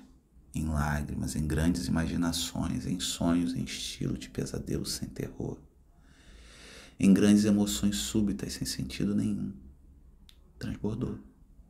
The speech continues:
Mal sei como conduzir-me na vida com este mal-estar a fazer-me pregas na alma. Se ao menos endoidecesse deveras, mas não,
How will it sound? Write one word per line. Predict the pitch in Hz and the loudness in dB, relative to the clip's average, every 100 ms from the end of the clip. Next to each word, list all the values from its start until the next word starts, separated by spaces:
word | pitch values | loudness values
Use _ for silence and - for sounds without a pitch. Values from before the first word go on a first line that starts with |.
| - - - - - - | -20 -20 -20 -20 -20 -10
Mal | - - 110 | -6 -6 -4
sei | - - | -4 -2
como | - - 90 | -4 -2 -2
conduzir-me | - - - - - - - | 0 -2 -2 -4 -6 -6 -4
na | - | -6
vida | - - - - - | -8 -4 -2 -2 -4
com | - | -4
este | - - | -4 -2
mal-estar | - - - - - | -2 -2 -4 -6 -6
a | - | -6
fazer-me | - - - 85 | -8 -12 -8 -6
pregas | 85 - - - - | -6 -6 -6 -6 -8
na | - | -8
alma. | 71 - - - - - - - - - - - - - - - - - | -6 -6 -8 -12 -20 -20 -20 -20 -20 -20 -20 -20 -20 -20 -20 -20 -20 -20
Se | - - | -14 -2
ao | 107 | 4
menos | 107 117 104 | 6 6 6
endoidecesse | 98 101 101 92 - 113 107 - | 8 10 8 6 2 2 2 4
deveras, | 90 85 85 - - - - - - | 2 2 0 0 -4 -10 -18 -16 -4
mas | 90 95 98 90 | 2 2 2 4
não, | 90 92 - | 4 4 0